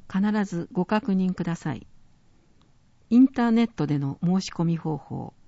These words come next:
東郷町公式ホームページの生涯学習教室のお申し込み方法のページより希望講座を選択し、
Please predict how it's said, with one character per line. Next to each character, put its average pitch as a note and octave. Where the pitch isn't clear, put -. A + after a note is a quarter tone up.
東 B3+
郷 A3
町 C#3+
公 A#3
式 G#3+
ホ A3
ー -
ム G#3+
ペ F#3+
ー -
ジ D3
の C#3+
生 B3
涯 A#3+
学 G#3+
習 A3
教 F#3
室 -
の C#3+
お E3+
申 G#3
し -
込 -
み G3
方 E3+
法 C3
の E3
ペ G#3
ー G#3
ジ F3+
よ E3
り C#3
希 -
望 B3
講 G#3+
座 C#3
を C#3
選 D#3+
択 -
し、 -